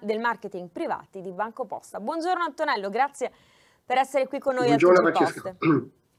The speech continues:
Speaker 1: Allora, le tensioni dei mercati, lo abbiamo appena visto, sembrano attenuarsi dopo i salvataggi bancari di queste settimane. Ci spieghi che cosa sta succedendo nel settore?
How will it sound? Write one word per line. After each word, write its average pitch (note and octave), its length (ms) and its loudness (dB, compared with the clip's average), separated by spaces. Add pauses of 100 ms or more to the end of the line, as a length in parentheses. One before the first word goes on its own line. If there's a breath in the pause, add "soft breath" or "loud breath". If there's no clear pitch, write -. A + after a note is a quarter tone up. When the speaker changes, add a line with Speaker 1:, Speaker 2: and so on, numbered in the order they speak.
(880 soft breath)
Speaker 1:
Allora, C#4+ 220 2
le D4 140 0
tensioni F#4 500 -2
dei D#4+ 140 -2
mercati, F4 500 0
lo C4+ 80 -2
abbiamo B3 600 2
appena C4+ 380 0
visto, C#4 440 -4
sembrano C#4 460 -2
attenuarsi A#3+ 680 -4
dopo A3+ 320 0
i G#3+ 40 0
salvataggi G#3+ 960 -2
bancari G#3 460 -2
di G3+ 100 -6
queste G#3 320 -4
settimane. F#3 640 -10
Ci - 120 -10
spieghi C4+ 400 -2
che F3 120 -16
cosa G3+ 260 -4
sta G#3 180 -6
succedendo G3 640 -8
nel E3+ 140 -10
settore? F3+ 540 -8